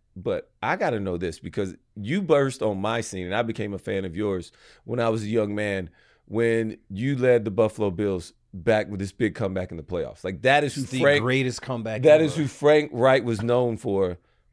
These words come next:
Speaker 1: for the longest time. And now you're the head coach. How has that been,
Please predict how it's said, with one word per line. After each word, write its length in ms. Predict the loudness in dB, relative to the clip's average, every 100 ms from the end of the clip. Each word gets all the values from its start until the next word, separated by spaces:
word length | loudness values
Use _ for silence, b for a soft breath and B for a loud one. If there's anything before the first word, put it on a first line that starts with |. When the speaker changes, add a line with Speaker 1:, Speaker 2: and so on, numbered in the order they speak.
| _
Speaker 1:
for 120 | 4
the 100 | 6
longest 380 | 6 6 4 0
time. 380 | -2 -2 -2 -8 -6
And 160 | -4
now 440 | -2 -2 0 -2 -4
you're 160 | -4 -2
the 80 | 0
head 220 | 0 -2
coach. 460 | -2 -2 -4 -16 _ b b b b
How 200 | 2 4
has 220 | 4 2 6
that 320 | 6 6 2
been, 340 | -4 -4 -6